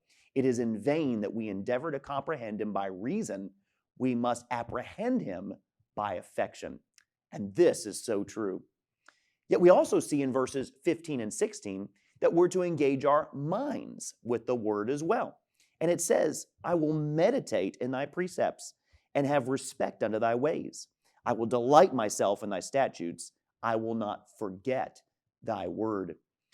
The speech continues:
Verse fifteen says that we're to meditate in God's precepts. This word meditation does not mean to simply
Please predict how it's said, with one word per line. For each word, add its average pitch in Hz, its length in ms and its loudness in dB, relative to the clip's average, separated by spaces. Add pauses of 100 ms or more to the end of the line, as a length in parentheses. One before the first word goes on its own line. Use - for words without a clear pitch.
(240)
Verse 170 160 6
fifteen 175 520 0
says 127 260 2
that 143 120 4
we're 147 120 4
to 160 80 2
meditate 151 800 -2
in 123 120 -4
God's 117 280 0
precepts. - 680 -6 (500)
This 311 160 -2
word 285 180 2
meditation 127 580 0
does 135 140 -4
not 139 220 -2
mean 127 160 -2
to 107 100 0
simply 110 560 -4